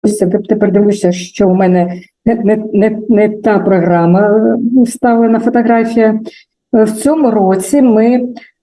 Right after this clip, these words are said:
е, розробили і з-, отримали гриф на програму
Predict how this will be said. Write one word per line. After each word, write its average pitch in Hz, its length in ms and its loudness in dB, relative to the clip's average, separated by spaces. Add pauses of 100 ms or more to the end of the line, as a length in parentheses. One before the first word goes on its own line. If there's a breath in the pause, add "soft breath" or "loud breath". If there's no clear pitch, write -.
(100)
е, 196 200 4
розробили 214 760 2
і 254 220 2
з-, 202 380 2
отримали 202 460 2
гриф 226 440 0
на 214 320 2
програму 226 960 0